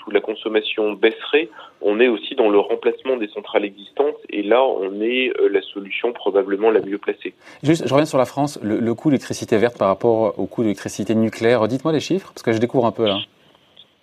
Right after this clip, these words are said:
Speaker 1: Par rapport à de nouveaux nucléaires, on est deux fois moins cher.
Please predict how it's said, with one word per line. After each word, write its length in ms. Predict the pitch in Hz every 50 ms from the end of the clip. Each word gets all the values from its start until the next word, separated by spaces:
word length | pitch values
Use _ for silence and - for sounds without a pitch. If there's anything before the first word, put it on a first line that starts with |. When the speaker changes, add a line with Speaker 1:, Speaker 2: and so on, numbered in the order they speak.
| _ _ -
Speaker 1:
Par 100 | 131 120
rapport 300 | 135 - - 165 151 147
à 40 |
de 100 | - 123
nouveaux 400 | 127 127 135 147 160 151 147 156
nucléaires, 500 | 151 147 143 - - 143 139 143 151 156 156
on 120 | 135 113 110
est 80 | 110
deux 100 | 113 117
fois 160 | - - 135
moins 160 | 127 123 120 117
cher. 440 | - - 135 147 165 - - -